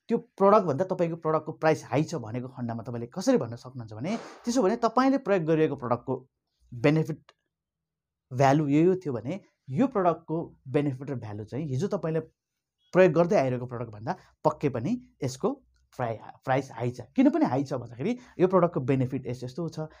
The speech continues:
यो प्रडक्टलाई दिने तपाईँको सुविधाहरू यस यस्तो छ, यो कारणले गर्दाखेरि यो प्रडक्टको प्राइस तपाईँले युज गर्दै आइरहेको भन्दा अलिकति हाई छ भनेर तपाईँले comparison to others product तपाईँले बताउनु भयो भने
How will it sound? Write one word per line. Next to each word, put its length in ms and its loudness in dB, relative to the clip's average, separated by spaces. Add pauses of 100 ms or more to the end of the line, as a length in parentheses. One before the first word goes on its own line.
(100)
यो 100 8
प्रडक्टलाई 320 4
दिने 260 4
तपाईँको 520 0 (220)
सुविधाहरू 480 -2
यस 140 -14
यस्तो 200 -10
छ, 120 -14 (360)
यो 100 -2
कारणले 320 -6
गर्दाखेरि 380 -10 (260)
यो 80 -4
प्रडक्टको 420 -10
प्राइस 460 -6 (140)
तपाईँले 440 -2
युज 340 -2
गर्दै 420 -2
आइरहेको 420 -8
भन्दा 300 -16 (220)
अलिकति 380 -10
हाई 240 -10
छ 140 -14 (800)
भनेर 220 -2
तपाईँले 320 -2 (260)
comparison 440 8
to 120 -2 (100)
others 280 6
product 300 -2
तपाईँले 320 -6 (280)
बताउनु 320 6
भयो 220 0
भने 240 -8